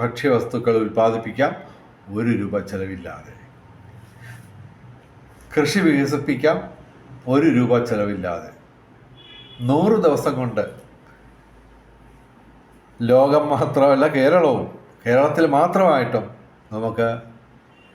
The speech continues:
ഒരു സ്വർഗ രാജ്യം പണിതുയർത്താം. ഇത് മാത്രമല്ല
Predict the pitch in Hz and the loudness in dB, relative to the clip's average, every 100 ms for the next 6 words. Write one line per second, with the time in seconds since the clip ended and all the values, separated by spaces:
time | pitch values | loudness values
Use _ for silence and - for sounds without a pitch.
0 | 120 123 123 123 135 156 156 - - 113 | -2 -2 2 0 2 2 2 0 -8 -6
1 | 107 101 92 104 110 - - _ _ _ | -4 -4 -6 -10 -10 -16 -20 _ _ _
2 | - 101 101 95 92 95 - - - - | -8 -6 -6 -6 -8 -10 -16 -20 -20 -20
3 | - - _ - - - - - - - | -20 -20 _ -20 -20 -20 -20 -20 -20 -20
4 | - - - - - - - - - - | -20 -20 -20 -20 -20 -20 -20 -20 -20 -20
5 | - - - - - - _ _ _ _ | -20 -20 -20 -20 -20 -20 _ _ _ _
6 | - - - 117 131 131 135 165 147 | -20 -20 -8 -2 2 2 2 2 4